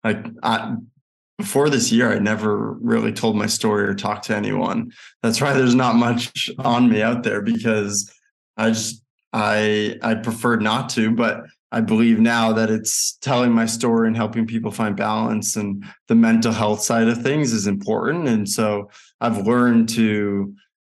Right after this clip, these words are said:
appreciate it and do it and get better at it. But I, but I always shied away from wanting to talk to people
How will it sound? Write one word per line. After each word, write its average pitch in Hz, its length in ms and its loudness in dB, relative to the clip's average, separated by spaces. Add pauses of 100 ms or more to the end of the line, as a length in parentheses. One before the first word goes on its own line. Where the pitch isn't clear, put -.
(280)
appreciate 113 760 2
it 139 320 0
and 110 220 0
do 113 240 2
it 117 80 2
and 110 140 2
get 101 180 -2
better 107 340 0
at 139 180 0
it. 214 160 -2 (380)
But 113 160 0
I, 120 340 0
but 117 180 -2
I 123 80 2
always 131 200 2
shied 117 320 0
away 117 280 0
from 107 400 -4
wanting 107 300 -2
to 101 60 -6
talk 104 300 -6
to - 100 -20
people 110 560 -2